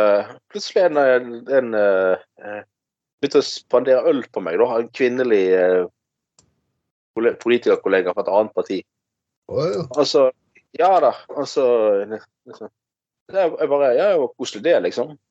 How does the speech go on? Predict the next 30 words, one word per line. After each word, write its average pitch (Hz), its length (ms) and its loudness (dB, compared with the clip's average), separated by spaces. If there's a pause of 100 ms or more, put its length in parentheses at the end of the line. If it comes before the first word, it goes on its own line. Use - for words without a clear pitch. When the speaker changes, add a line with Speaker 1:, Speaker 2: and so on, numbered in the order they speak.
(100)
Speaker 1:
Ja. 123 400 -4 (1040)
Og 127 80 -2
så, - 300 -4 (340)
eh, 98 1000 -2 (300)
var, 90 840 0
eh, - 80 -12 (920)
så - 140 -12
sier 113 240 2
han, 98 160 -6 (500)
eh, 104 400 -4
så 131 240 2
begynte 139 240 0
de 117 80 4
å, 113 80 0
skulle - 400 -6
de 131 80 2
stenge 143 460 0
etter, 117 240 -4
så 151 100 2
var 165 240 2
vi - 80 -8
på 147 160 -6
sånn 139 160 -8
etter, 135 480 -2
på, 123 220 0 (500)
av 135 140 4
alle 151 140 0
steder 123 360 2
på, 107 140 0 (160)
eh, 98 260 -2